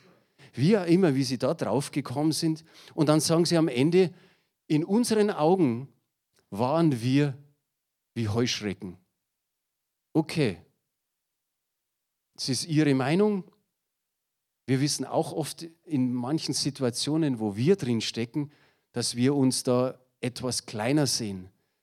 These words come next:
Aber wir müssen immer wieder in all unseren Situationen auf Gott schauen, wie er darüber denkt.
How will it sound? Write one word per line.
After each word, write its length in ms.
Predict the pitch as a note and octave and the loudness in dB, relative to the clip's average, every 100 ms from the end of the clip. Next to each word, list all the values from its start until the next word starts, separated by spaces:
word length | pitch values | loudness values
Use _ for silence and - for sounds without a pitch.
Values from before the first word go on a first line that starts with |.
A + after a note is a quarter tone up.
| _ _ - | _ _ -2
Aber 200 | A#2+ B2+ | 2 4
wir 80 | B2 | 4
müssen 320 | B2 - C#3 | 4 2 0
immer 300 | D3 E3 C#3+ | 2 2 2
wieder 160 | C#3+ | 2
in 100 | C3 | 2
all 240 | C3+ C#3+ F#3 | 0 -4 -2
unseren 360 | G#3+ D3 C3+ | 2 2 2
Situationen 760 | A#2+ C3+ B2 A2+ - B2 C#3 C3 | 0 -2 -2 -2 -2 -2 0 0
auf 220 | F#2+ - | -2 -2
Gott 220 | D3 E3 | 0 0
schauen, 400 | - F#2+ G2 A#2 A#2 _ _ _ _ _ | 0 -2 -4 -4 -8 _ _ _ _ _
wie 200 | A2+ C3 | -4 0
er 320 | C3+ D3+ D#3+ - _ | 2 4 2 -6 _
darüber 340 | - A2+ G#2 G2+ | -2 0 2 0
denkt. 400 | G2 F#2+ - | -4 -8 -10